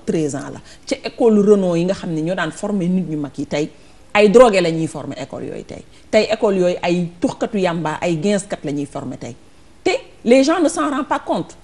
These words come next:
Te nee naa la, yenn saa yi ci biir kër yi, yaay, elle est toujours au courant. Xëy na papa moo dul xam yenn saa yi li xew, mais sa doom bu commencé tux, bu fekkee am nga seetlu, wala mu commencé jëfandikoo loo xamante ni gisoo ko woon, parce que comme, euh, loolu muy jël day tax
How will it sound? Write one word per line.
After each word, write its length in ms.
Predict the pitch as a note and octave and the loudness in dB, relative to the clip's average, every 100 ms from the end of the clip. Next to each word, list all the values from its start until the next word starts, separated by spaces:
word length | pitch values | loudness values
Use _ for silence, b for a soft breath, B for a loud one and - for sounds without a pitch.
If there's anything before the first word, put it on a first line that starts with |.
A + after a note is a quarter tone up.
| b | b
Te 80 | - | 0
nee 200 | B3 D#4 | 2 2
naa 160 | F#4 A#3+ | 2 2
la, 140 | A3 | 4
yenn 240 | E4+ A#3+ C#4+ | 6 6 4
saa 200 | D4+ B3 | 2 0
yi 60 | G#3+ | 2
ci 80 | A3 | 2
biir 180 | B3+ - | 2 4
kër 140 | A3 | 4
yi, 160 | A3+ A3+ | 4 4
yaay, 240 | B3 B3+ - | 4 2 0
elle 100 | G#3 | 0
est 80 | |
toujours 320 | F#3+ A#3 F#3+ - | 0 -2 -2 -4
au 80 | |
courant. 240 | C#3 C#3 - - - - | -6 -10 -14 -16 -20 -16
Xëy 220 | - G4 | 2 4
na 80 | F#4 | 6
papa 300 | F4+ F#4 F#4 | 2 0 2
moo 160 | A3+ B3 | 2 2
dul 100 | B3 | 0
xam 300 | - F#3+ G3+ | -2 -2 0
yenn 180 | G3 F#3 | 0 0
saa 240 | F3+ D3 | -2 -2
yi 80 | D3+ | 0
li 120 | E3+ | 0
xew, 180 | F3 D3 A#2 B - | -2 -6 -8 B 0
mais 200 | G3 G3 | 2 2
sa 120 | A#3+ | 0
doom 240 | G#3+ F#3+ | 2 2
bu 60 | F3+ | 2
commencé 460 | B3 G3 E3 D#3+ | -2 -4 -2 -4
tux, 180 | D3+ E3+ A2 - b | -4 -6 -6 -12 b
bu 60 | - | -10
fekkee 320 | G3+ G3+ - | -8 -6 -4
am 140 | - F#3+ | -2 -2
nga 80 | E3 | -4
seetlu, 320 | - D#3+ B2+ B2+ b | -6 -8 -10 -14 b
wala 140 | F#3+ G3+ | 2 4
mu 100 | G#3 | 2
commencé 400 | G#3 G3 F#3+ E3 | 0 -4 -4 -2
jëfandikoo 480 | F3+ - G3 E3 F3 | -2 0 -2 0 0
loo 140 | D#3+ | 2
xamante 360 | D#3+ E3+ D3 D#3 | 0 -4 -6 -6
ni 240 | D3+ D3+ D3 | -4 -4 -2
gisoo 240 | G#3 F#3+ | 0 0
ko 120 | E3 | 0
woon, 140 | C#3+ C#3 B - | -4 -6 B -10
parce 180 | D4 | -10
que 60 | - | -4
comme, 160 | F#4 C4 - | -2 -2 2
euh, 60 | |
loolu 380 | F3+ F3+ G#3 A3+ | 2 4 4 4
muy 200 | A3 G#3 | 4 2
jël 160 | A3 A3 | 2 0
day 140 | G3+ | -2
tax 140 | C4+ | -4